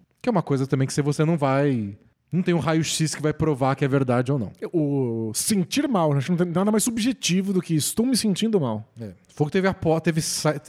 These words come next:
Speaker 1: não sei se conseguiram, mas a notícia que o Woj publicou na E S P N foi que teve caça de ap-, teve apostador tentando botar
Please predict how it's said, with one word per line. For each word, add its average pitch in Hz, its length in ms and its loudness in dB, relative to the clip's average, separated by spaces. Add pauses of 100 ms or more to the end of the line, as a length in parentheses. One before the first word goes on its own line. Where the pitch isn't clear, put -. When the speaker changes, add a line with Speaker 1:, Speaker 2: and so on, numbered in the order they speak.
Speaker 1:
não 165 80 0
sei 208 140 2
se - 100 -6
conseguiram, 135 640 2
mas 113 140 0
a 131 60 2
notícia 156 420 2
que - 100 -2
o 147 60 4
Woj 127 320 4
publicou 113 480 -2
na 107 80 -2
E 110 40 0
S 110 100 -6
P 123 100 -4
N 151 80 0
foi 147 160 0
que - 60 -14
teve 135 160 -2
caça 147 300 0
de 123 80 0
ap-, - 180 -2 (340)
teve 151 140 0
apostador 160 540 2
tentando 170 340 2
botar 160 260 2